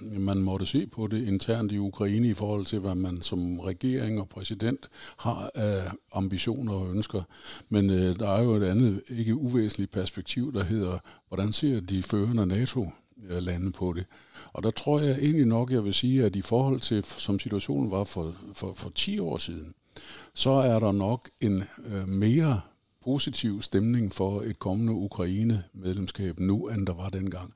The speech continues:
Forstået sådan, at U S A tilsyneladende er, de var, de har jo i hele tiden været, øh, for, og samtidig de eneste, der var for, skal jeg sige. Øhm, og det var jo så ikke nok,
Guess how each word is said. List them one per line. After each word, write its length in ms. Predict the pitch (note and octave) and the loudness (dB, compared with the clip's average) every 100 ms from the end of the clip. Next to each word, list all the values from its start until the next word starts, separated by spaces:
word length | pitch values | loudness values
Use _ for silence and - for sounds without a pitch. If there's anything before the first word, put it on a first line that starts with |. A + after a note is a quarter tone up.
| - - - | -16 -18 -2
Forstået 460 | G#2 - E3 - - | 0 2 0 2 2
sådan, 360 | D#2 E2+ E2+ - | 0 -2 -6 -4
at 160 | G2+ F#2 - _ _ | -4 -4 -8 _ _
U 180 | A#2 A2+ | -6 -2
S 100 | A#2 | 4
A 180 | C3+ - | 4 4
tilsyneladende 840 | - - A2+ A2+ G#2 F#2+ F2+ F2+ F2+ - | -4 -2 2 2 4 2 2 0 -4 -8
er, 340 | G2 F2 - _ _ - G2 | -6 -6 -8 _ _ -6 2
de 140 | A2 A#2 | 4 4
var, 180 | G#2 G#2 | 2 2
de 160 | A#2+ | 4
har 120 | A2 | 4
jo 260 | G#2 F#2+ G#2 | 4 4 2
i 80 | F#2+ | 2
hele 220 | F#2 B2+ | 2 2
tiden 320 | B2 B2+ F#2 | 0 0 0
været, 340 | E2+ E2+ D#2+ D#2 - - - _ | 0 0 0 -4 -8 -14 -16 _
øh, 60 | D#2+ D#2+ F2+ | -8 -8 -6
for, 420 | - F#2+ A2 - | 2 2 2 -4
og 100 | - | -4
samtidig 520 | - G#2 A2+ B2+ F#2+ | 2 4 4 4 2
de 120 | F2+ A2 | 2 4
eneste, 380 | C3+ G3+ - | 6 6 4
der 80 | F2+ | -4
var 140 | E2 D2+ | -6 -6
for, 300 | F2+ F2 - | -8 -8 -8
skal 180 | - G2+ | -6 -4
jeg 140 | F2+ | -4
sige. 240 | F2+ F2 F2 - - - - F#2+ | -4 -6 -10 -16 -14 -14 -4 4
Øhm, 600 | F2+ F2+ F2 F2 F#2 F2+ | 6 6 4 2 0 -2
og 120 | G#2+ | 4
det 80 | A2+ | 6
var 120 | A2 | 8
jo 120 | F#2 | 6
så 120 | E2+ F#2+ | 4 4
ikke 240 | G2 A2 | 4 4
nok, 440 | G2 F2+ G#2 - | 4 2 0 -8